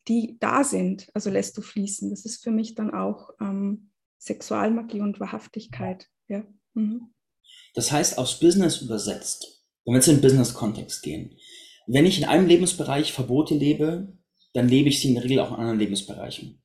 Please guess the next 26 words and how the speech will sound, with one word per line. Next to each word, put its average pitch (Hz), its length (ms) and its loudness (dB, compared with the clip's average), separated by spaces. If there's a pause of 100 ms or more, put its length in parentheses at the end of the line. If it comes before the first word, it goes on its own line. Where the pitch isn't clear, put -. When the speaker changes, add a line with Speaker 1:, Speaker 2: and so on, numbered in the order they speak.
(800)
Speaker 2:
Und 131 160 4
das, 156 140 4
was 185 120 0
du 180 80 6
ja 147 60 8
gerade 139 220 6
beschreibst, 131 720 2
ist, - 260 0
dass 127 200 0
wir 131 560 4
sehr 131 280 4
viele 147 380 2
unsichtbare 151 580 0
und 120 100 0
sichtbare 131 440 -2
Verbote 127 520 2
in 170 120 -2
uns 170 260 -2
haben, 160 560 -4 (1300)
die 151 160 6
verbieten, 165 800 2 (220)
dass 127 160 2
diese 139 180 4
Energie 131 280 6
sich 123 200 2
ausdrückt. - 720 -2